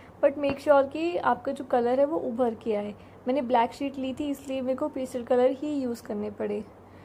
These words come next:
So, इसको हम थोड़ा सा dry होने के लिए रख देते हैं, ताकि जो हमारा color है, वो ख़राब ना हो। So, सबसे पहले मैं ओ निकालती हूँ, ये मेरा pet name है। So, that's why मैंने यही try किया, क्योंकि ये छोटा भी है और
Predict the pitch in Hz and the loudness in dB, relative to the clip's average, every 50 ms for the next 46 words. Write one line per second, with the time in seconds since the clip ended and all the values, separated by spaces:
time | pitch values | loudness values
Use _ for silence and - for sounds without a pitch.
0 | - - - - - 302 302 294 285 - - 302 285 294 285 302 285 269 277 302 | -20 -20 -12 -6 -4 -2 -2 -2 -2 2 2 2 2 2 4 6 6 6 6 4
1 | 277 247 254 247 220 220 240 254 254 247 254 247 247 262 269 262 247 233 214 208 | 2 6 6 6 6 6 4 2 2 2 0 0 0 2 4 4 4 4 2 0
2 | 233 226 220 - 240 240 254 285 311 294 - 269 262 254 - 254 262 262 233 269 | 0 0 0 -2 -2 -4 -4 -4 -4 -2 -2 -2 -2 -2 -4 -6 -6 -4 -2 0
3 | 277 269 254 254 254 262 254 - 240 226 233 240 247 262 254 247 247 - - - | 0 2 2 2 2 2 2 0 0 0 0 0 2 2 2 2 0 -4 -10 -16
4 | - - - - 233 254 254 254 254 240 233 226 214 - - - - - - - | -18 -16 -10 -4 2 4 6 6 4 2 0 -6 -10 -14 -18 -20 -20 -20 -20 -20
5 | - - - - - - - - - - - - - 254 240 233 220 226 240 240 | -20 -20 -20 -20 -20 -20 -20 -20 -20 -20 -12 -6 -2 0 2 4 4 4 2 0
6 | 233 226 233 226 233 220 254 311 - - - - - - - - - - - 262 | -2 -2 -2 -2 -4 -6 -6 -8 -10 -16 -20 -20 -20 -20 -20 -20 -20 -4 0 0
7 | 254 254 277 269 269 - 302 - 294 277 277 269 269 269 277 - - 247 247 247 | 2 2 2 0 0 -2 2 6 6 6 6 6 2 -2 -2 -2 0 0 2 2
8 | 254 254 247 247 233 233 226 - - 240 247 262 277 247 226 233 226 226 226 226 | 2 0 0 0 0 0 -2 -4 -6 -6 -4 -4 -4 -4 -4 -4 -2 -2 -2 -2
9 | 226 - - 220 208 - - 233 233 226 240 240 254 247 262 277 - - - - | -2 -2 -4 -6 -6 -4 -2 -2 0 0 0 0 -2 -2 -4 -6 -10 -16 -20 -20
10 | - - - - 254 240 233 233 233 226 226 - - 247 240 233 233 233 233 226 | -20 -12 -4 0 0 2 2 2 2 0 -2 -2 -2 0 0 0 0 0 0 -2
11 | 233 220 214 226 214 247 269 247 - 240 220 220 226 226 - 226 226 226 240 262 | -2 -2 -4 -4 -4 -4 -4 -2 0 0 0 0 -2 -4 -6 -4 -4 -4 -4 -4
12 | - - 226 - 269 240 247 - - 247 233 - 247 247 254 247 262 269 285 294 | -8 -10 -10 -8 -6 -6 -6 -6 -6 -6 -4 0 0 0 0 0 0 0 2 2
13 | 311 302 302 - 240 226 226 214 208 | 2 0 -2 -2 0 0 0 -2 -4